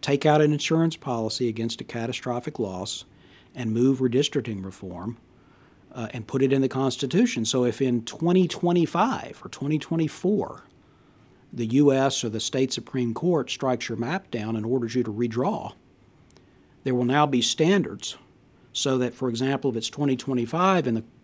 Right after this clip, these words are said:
maps are struck down and the Democrats are now in charge of the legislature, they won't gerrymander you the way you did to them, the way they did to you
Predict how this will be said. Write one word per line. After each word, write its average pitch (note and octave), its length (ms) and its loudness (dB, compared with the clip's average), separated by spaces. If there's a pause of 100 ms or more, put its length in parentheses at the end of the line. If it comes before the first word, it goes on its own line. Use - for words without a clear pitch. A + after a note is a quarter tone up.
(240)
maps F3 300 2
are C#3 40 -6
struck - 300 -6
down A#2 260 -4
and B2 80 0
the A2 60 -2
Democrats D#3 560 0
are C3+ 40 -4
now D3 180 2
in C3+ 40 0
charge C#3+ 300 2
of B2+ 80 0
the A#2+ 80 0
legislature, C3+ 720 -2 (680)
they C#3 100 2
won't C#3 240 4
gerrymander B2+ 580 4
you D3+ 300 6
the C3+ 80 4
way A#2+ 200 2
you A2+ 360 2 (320)
did A#2+ 240 -2
to B2 80 -4
them, F3 320 8
the D3 80 4
way B2 140 4
they B2+ 160 2
did A#2+ 240 2
to B2 80 -2
you A2+ 400 2